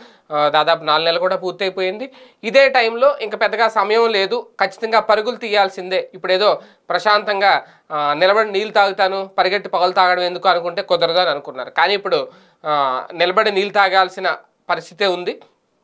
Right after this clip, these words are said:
పరిగెట్టాల్సిన అవసరం లేదు అనేది కూడా తాజాగా జగన్మోహన్ రెడ్డి గారి నోట,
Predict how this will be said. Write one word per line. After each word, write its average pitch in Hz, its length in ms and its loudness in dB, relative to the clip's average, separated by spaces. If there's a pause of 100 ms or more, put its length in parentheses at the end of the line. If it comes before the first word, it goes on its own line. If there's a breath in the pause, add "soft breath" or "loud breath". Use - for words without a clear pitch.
(440)
పరిగెట్టాల్సిన 190 580 0
అవసరం 165 580 -2
లేదు 185 240 0
అనేది 185 320 0
కూడా 180 220 0
తాజాగా 156 520 0 (360 loud breath)
జగన్మోహన్ 180 440 2
రెడ్డి 175 160 -4
గారి 180 220 2
నోట, 180 240 0